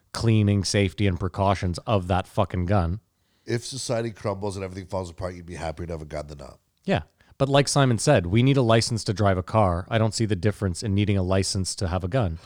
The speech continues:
Speaker 2: I, I think you do in most states. It's just having it to do it federally. Isn't that the problem?
Speaker 1: Well, no, it's the
Speaker 2: Biden
Speaker 1: registry.
Speaker 2: wants to come and say this.
Speaker 1: It's the registry they, they hate. They don't wanna, they just wanna be able to buy a gun quietly.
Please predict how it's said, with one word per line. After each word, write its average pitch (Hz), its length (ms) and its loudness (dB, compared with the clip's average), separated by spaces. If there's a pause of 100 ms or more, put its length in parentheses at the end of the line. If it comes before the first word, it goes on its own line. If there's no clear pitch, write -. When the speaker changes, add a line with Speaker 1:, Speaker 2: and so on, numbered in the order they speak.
(120)
Speaker 2:
I, 175 200 2 (200)
I 151 80 2
think 180 320 -8
you 190 80 -12
do 151 320 0
in 110 160 -4
most 120 480 -6
states. - 600 -14
It's 113 160 -8
just 123 180 -6
having 120 320 -6
it 117 140 -12
to 120 80 -12
do 110 180 -4
it 107 140 -6 (400)
federally. 90 640 -2
Isn't 101 200 -6
that 117 240 -2
the 120 80 -14
problem? 123 460 -4 (340)
Speaker 1:
Well, 131 80 4
no, 131 100 8
it's 107 120 4
the 113 100 4
Speaker 2:
Biden 107 60 4 (100)
Speaker 1:
registry. 127 320 4
Speaker 2:
wants 127 200 0
to - 40 -10
come 131 180 -6
and 131 120 -8
say 127 180 -4
this. 127 220 -6
Speaker 1:
It's - 100 -4
the 110 100 4
registry 107 540 4
they, 92 140 2
they 95 260 2
hate. 82 320 -2 (140)
They 104 100 0
don't 120 260 6
wanna, 110 280 4 (180)
they 101 140 2
just 104 180 -2
wanna 110 160 2
be 104 80 0
able 98 140 0
to 87 60 -2
buy 92 260 2
a 110 60 4
gun 104 260 4
quietly. 104 560 0